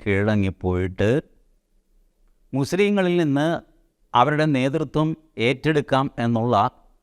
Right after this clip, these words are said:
ആ, കാര്യം ഗാന്ധിജിക്ക് സാധിച്ചില്ല.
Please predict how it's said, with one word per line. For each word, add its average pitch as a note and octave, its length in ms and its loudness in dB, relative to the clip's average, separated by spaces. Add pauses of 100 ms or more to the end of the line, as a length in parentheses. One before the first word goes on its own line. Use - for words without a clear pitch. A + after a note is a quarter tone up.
(280)
ആ, A2+ 400 2
കാര്യം B2 640 0
ഗാന്ധിജിക്ക് A2+ 580 0
സാധിച്ചില്ല. A2+ 840 -2